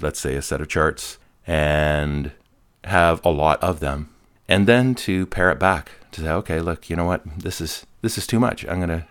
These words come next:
I'm gonna take half of these and really make sure that, uh,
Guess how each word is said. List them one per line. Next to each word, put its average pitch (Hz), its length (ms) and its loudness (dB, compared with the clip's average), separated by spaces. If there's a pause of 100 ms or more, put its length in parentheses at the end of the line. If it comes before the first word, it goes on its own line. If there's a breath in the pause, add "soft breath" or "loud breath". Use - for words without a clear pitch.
(140)
I'm 107 80 0
gonna 123 140 4
take 101 180 0
half 87 300 4
of 65 60 -6
these 64 300 -6 (560 loud breath)
and 78 140 -2
really 80 240 0
make 73 200 -2
sure 69 340 -4
that, 64 420 -6
uh, 62 280 -4